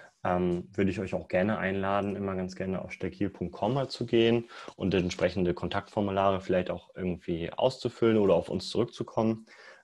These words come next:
Ähm, wir haben zertifizierte Mitarbeiter, die das Skate Agile Framework mit euch, äh, quasi zusammen umsetzen können, euch da konzeptionell unterstützen können,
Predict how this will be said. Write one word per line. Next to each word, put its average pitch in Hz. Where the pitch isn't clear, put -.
Ähm, 90
wir 90
haben 90
zertifizierte 90
Mitarbeiter, 110
die 92
das 90
Skate 98
Agile -
Framework 87
mit 87
euch, 87
äh, 85
quasi 90
zusammen 85
umsetzen 110
können, 101
euch 92
da 90
konzeptionell 90
unterstützen 90
können, 117